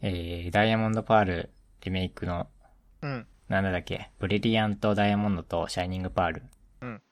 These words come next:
Speaker 1: 発売して、絶賛やっております。
Speaker 2: うん。
Speaker 1: まだクリアをしていない。<laughs> 全然、全然進まない。
Speaker 2: <laughs> なるほど。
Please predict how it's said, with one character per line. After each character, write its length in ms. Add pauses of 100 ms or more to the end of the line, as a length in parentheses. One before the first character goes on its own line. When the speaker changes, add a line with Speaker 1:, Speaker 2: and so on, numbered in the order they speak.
(840)
Speaker 1:
発 180
売 200
し 60
て、 280 (460)
絶 180
賛 220
や 80
っ 20
て 160
お 80
り 60
ま 140
す。 300 (200)
Speaker 2:
う 80
ん。 60
Speaker 1:
ま 100
だ 120
ク 120
リ 120
ア 220
を 40
し 100
て 100
い 100
な 140
い。 100 (720)
<laughs> 640
全 280
然、 340 (280)
全 180
然 180
進 220 (180)
ま 80
な 120
い。 220
Speaker 2:
<laughs> 1600
な 80
る 80
ほ 100
ど。 160